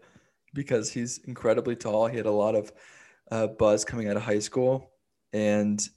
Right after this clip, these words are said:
there was just no production there for college, uh, was that the, the quarterbacks, the Florida State quarterbacks were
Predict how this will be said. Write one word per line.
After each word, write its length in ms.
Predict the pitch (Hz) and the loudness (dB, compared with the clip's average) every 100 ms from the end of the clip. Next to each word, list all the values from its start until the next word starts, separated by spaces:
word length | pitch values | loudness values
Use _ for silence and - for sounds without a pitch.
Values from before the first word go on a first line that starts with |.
| _ | _
there 140 | - 110 | 2 4
was 100 | 110 | 4
just 180 | 110 - | 0 0
no 120 | 101 | 0
production 560 | 101 104 85 - 76 69 | 2 0 -2 -8 -10 -8
there 280 | 69 - - | -8 -10 -14
for 120 | - | -14
college, 640 | 90 - 73 73 - - - _ _ _ _ - | -12 -10 -6 -6 -8 -14 -18 _ _ _ _ -12
uh, 100 | - | -12
was 440 | 104 131 123 123 | -10 4 6 6
that 160 | 117 - | 4 4
the, 140 | - - _ | 0 -2 _
the 80 | 101 | -10
quarterbacks, 720 | - 143 156 139 139 139 - | 0 2 4 4 4 -2 -10
the 60 | - | -14
Florida 300 | - 104 101 | -6 -6 -4
State 140 | 104 | -8
quarterbacks 440 | - 104 104 104 | -4 -2 0 0
were 80 | - | -2